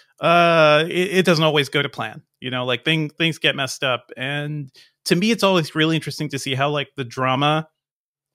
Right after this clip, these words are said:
builds up in an Asghar Farhadi movie. And also, the, it's just like, you know, most of them take place in Iran. Um,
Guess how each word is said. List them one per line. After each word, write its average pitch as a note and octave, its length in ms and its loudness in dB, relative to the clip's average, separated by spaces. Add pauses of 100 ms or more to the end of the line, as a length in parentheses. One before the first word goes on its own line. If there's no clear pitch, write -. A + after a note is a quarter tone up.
(200)
builds D#3 260 2
up C3 300 2
in C#3 60 -2
an C#3+ 100 -2
Asghar C3+ 420 2
Farhadi C#3 440 0
movie. C3+ 420 -2 (300)
And D#3+ 100 0
also, D#3 580 4
the, C3+ 140 2 (100)
it's D#3 200 0
just - 200 -2
like, D3 200 0
you D#3+ 80 0
know, C#3 240 -2 (360)
most E3 260 2
of F#3 100 2
them E3+ 140 0
take D#3 200 -2
place D3+ 260 -2
in D3+ 60 -4
Iran. D3 460 -2 (920)
Um, C3+ 640 2